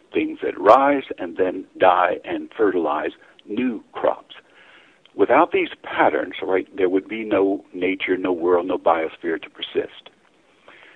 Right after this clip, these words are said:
When we think about conflict re-, le-, resolution now in terms of climate change, then it'd be appropriate to have an idea that, first of all, the climate of consciousness, the state of consciousness, of which I refer to as the climate of consciousness,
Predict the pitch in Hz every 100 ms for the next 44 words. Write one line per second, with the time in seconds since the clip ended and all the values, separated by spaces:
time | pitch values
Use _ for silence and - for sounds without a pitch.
0 | _ _ - 117 113 123 117 - 131 120
1 | 107 101 - - 120 107 - 95 98 95
2 | - 101 98 85 - 98 90 90 92 -
3 | 85 82 78 67 - - - 78 - -
4 | 98 87 78 - - 67 - - - -
5 | _ - - 65 - - _ _ - _
6 | - - 98 92 - 175 - 139 107 104
7 | 107 92 90 82 80 80 85 85 - -
8 | - - _ - 156 175 - 151 87 -
9 | - - _ _ - 113 - - 143 156
10 | 170 160 - 110 - - 156 143 - -
11 | - - - - - _ _ - - 135
12 | 120 - - - - - - - - -
13 | 90 92 - 95 92 78 - - 147 117
14 | - - - - - -